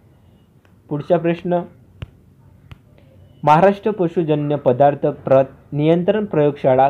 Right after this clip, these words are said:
खालीलपैकी कोणत्या ठिकाणी आहे? पर्याय दिलेत नाशिक, सांगली, मुंबई, अहमदनगर. ते योग्य उत्तर आहे पर्याय क्रमांक तीन, मुंबई. पुढचा प्रश्न पाहूया.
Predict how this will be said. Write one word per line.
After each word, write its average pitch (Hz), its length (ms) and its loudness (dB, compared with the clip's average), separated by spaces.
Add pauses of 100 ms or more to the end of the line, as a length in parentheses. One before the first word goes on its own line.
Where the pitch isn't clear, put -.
(120)
खालीलपैकी 170 560 0
कोणत्या 156 360 -2
ठिकाणी 113 380 -4
आहे? 107 140 -6 (120)
पर्याय 156 220 2
दिलेत 160 240 0 (100)
नाशिक, 123 460 -4 (380)
सांगली, 156 540 0 (120)
मुंबई, 139 520 -2 (220)
अहमदनगर. 120 600 -2 (440)
ते 135 120 2
योग्य 135 260 0
उत्तर 147 240 -2
आहे 190 100 0
पर्याय 135 280 -2
क्रमांक 131 440 -6
तीन, 139 420 -6 (340)
मुंबई. 113 520 -2 (1900)
पुढचा 156 260 0
प्रश्न 175 300 -2
पाहूया. 170 280 2